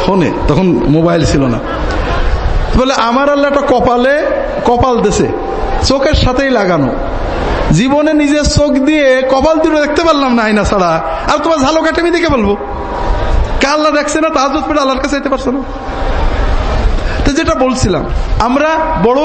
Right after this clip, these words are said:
হতভাগা, আমরা মানুষের কাছে দোয়া চান, কোনো দোষ নেই, কিন্তু মানুষের কাছে যেতে হয় মহব্বতে,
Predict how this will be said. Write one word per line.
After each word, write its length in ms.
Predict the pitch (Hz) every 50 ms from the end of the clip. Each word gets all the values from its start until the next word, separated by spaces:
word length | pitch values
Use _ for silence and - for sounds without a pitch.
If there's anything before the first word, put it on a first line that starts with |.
| 311 294 262 214 180 - - - - - - - - - -
হতভাগা, 500 | - 240 302 330 302 285 254 196 160 113 - - - - - - - - - - - - - - - - - - - - - - - - - - - - - - 233 214
আমরা 600 | 214 233 277 277 277 285 294 311 330 339 349 349 349 349 339 - - 339 339 339 - - - - - - -
মানুষের 440 | 170 180 202 254 285 262 320 302 294
কাছে 160 | 311 285 320
দোয়া 260 | 285 254 269 285 285
চান, 240 | 285 320 330 330 330
কোনো 180 | 294 330 320 311
দোষ 300 | 294 294 - - - 269
নেই, 160 | 240 170 - - - - - - - - - - - - - - -
কিন্তু 180 | - 285 285
মানুষের 680 | 269 240 226 220 226 240 269 320 330 - - 339 339 330
কাছে 260 | 330 311 302 311 311 285
যেতে 300 | 208 240 247 247 277 277
হয় 440 | 262 277 302 311 330 339 349 349 349 349 349 339 - - - - - - - - - - - - - - - - - - 170
মহব্বতে, 960 | 202 180 202 226 240 294 294 - - 254 254 254 254 240 226 208 185 165